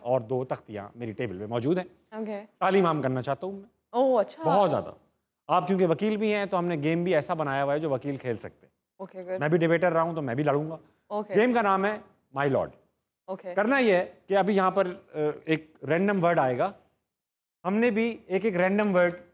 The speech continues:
Speaker 1: अपने अपने व्हाइट बोर्ड पे लिखना है छुपा के।
Speaker 2: ओके।
Speaker 1: हो स-, हो सकता है कि उन दोनों words का कोई connection ना हो,
Speaker 2: ओके।
Speaker 1: मगर as a वकील और as a debater हमने अपने अपने word का उससे connection बनाना है।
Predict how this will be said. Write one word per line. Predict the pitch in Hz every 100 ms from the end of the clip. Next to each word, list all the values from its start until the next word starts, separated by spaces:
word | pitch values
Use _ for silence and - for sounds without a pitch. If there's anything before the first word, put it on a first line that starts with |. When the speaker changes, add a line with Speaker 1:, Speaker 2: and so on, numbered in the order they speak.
| -
Speaker 1:
अपने | 147 180
अपने | 160 165
व्हाइट | 147 139
बोर्ड | 135 131
पे | 151
लिखना | 127 117
है | 101
छुपा | - 139 95
के। | - _ - 202
Speaker 2:
ओके। | - 185 _ _ _ _
Speaker 1:
हो | 175
स-, | 190 - - 156
हो | 196
सकता | 220 220 220
है | 214
कि | 208
उन | 202
दोनों | 175 185 190
words | 180
का | 196
कोई | 185 175
connection | 160 156 185
ना | 160
हो, | 151 175 - -
Speaker 2:
ओके। | 208 208 185 -
Speaker 1:
मगर | 165 208 208 190
as | 190
a | 175
वकील | 160 214 226 190
और | 165 160
as |
a | 165 139
debater | 165 175 196 - -
हमने | 190 202 202 -
अपने | 185 233 226
अपने | 185 196
word | 170 170
का | 175
उससे | 165 -
connection | 180 147 139 - 180 113
बनाना | 147 180 202
है। | 127 -